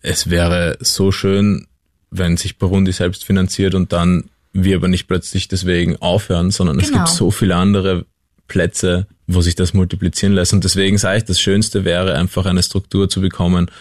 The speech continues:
Speaker 1: wo es hier eine, eine Homebase gibt mit einer gewissen Stabilität. Und natürlich wäre die Stabilität noch höher, wenn Leute davon leben können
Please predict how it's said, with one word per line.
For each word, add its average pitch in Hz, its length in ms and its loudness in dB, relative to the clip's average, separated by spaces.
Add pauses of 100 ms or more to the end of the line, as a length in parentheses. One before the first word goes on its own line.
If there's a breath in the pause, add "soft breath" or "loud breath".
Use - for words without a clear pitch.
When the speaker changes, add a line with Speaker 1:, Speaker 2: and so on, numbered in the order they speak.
(200 loud breath)
Speaker 1:
wo 90 120 2
es 80 100 0
hier 95 240 2
eine, 87 160 2
eine 80 340 0
Homebase 95 500 2
gibt - 360 -4
mit 87 240 -2 (260 soft breath)
einer 87 220 0
gewissen 95 420 0
Stabilität. 92 640 0
Und 98 80 2
natürlich 90 400 -2
wäre 87 180 2
die - 80 -2
Stabilität 85 720 -2
noch 92 180 -2
höher, 92 300 2
wenn 90 180 0 (320 loud breath)
Leute 87 320 0
davon 90 380 0 (280)
leben 95 360 2
können 107 440 0